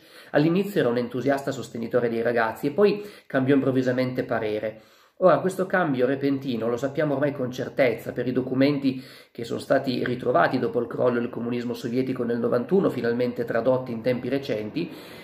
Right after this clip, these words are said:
Monsignor Zanic è stato sottoposto a pressioni, a violenze psicologiche, per non dire ricatti, da parte del regime comunista, che temeva che se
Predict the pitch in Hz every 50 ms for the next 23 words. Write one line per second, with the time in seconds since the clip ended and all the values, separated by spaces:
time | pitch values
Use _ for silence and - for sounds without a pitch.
0 | - - - 139 160 156 160 175 180 175 170 156 196 202 202 208 185 - 151 139
1 | - 160 156 151 135 156 147 147 - 139 - 170 190 190 185 - 143 131 131 -
2 | 139 131 - - - 147 160 170 180 180 190 196 202 202 202 - - - _ _
3 | - - 127 123 135 135 151 165 160 - 151 - - - 139 131 - 127 127 143
4 | 156 165 160 175 180 - 190 190 190 - - - - _ _ _ _ _ - 135
5 | 135 143 139 139 143 165 175 156 143 127 131 139 135 - - 113 113 113 - -
6 | - - 175 - - 135 120 123 - 151 151 151 151 143 120 120 117 113 123 131
7 | 143 139 135 131 131 127 117 120 117 113 113 113 110 - - 120 113 - - -
8 | - - _ _ - 156 - - 160 156 180 196 180 135 127 127 - 139 131 -
9 | - 151 143 143 - -